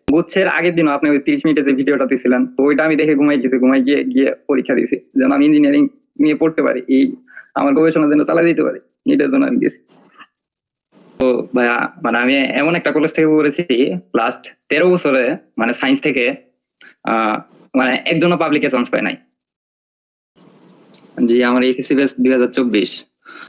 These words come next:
গ্রাম হইতেছে চন্দ্রগড়, মানে মাদারগঞ্জ উপজেলা এবং জেলা জামালপুর।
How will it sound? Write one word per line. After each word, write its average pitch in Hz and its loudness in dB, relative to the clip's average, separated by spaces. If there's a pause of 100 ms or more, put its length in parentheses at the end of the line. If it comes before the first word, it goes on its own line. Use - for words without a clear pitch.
(400)
গ্রাম 143 -2
হইতেছে 156 0
চন্দ্রগড়, 156 -2
মানে 120 0
মাদারগঞ্জ 127 0
উপজেলা 135 0
এবং 120 2
জেলা 117 0
জামালপুর। 110 0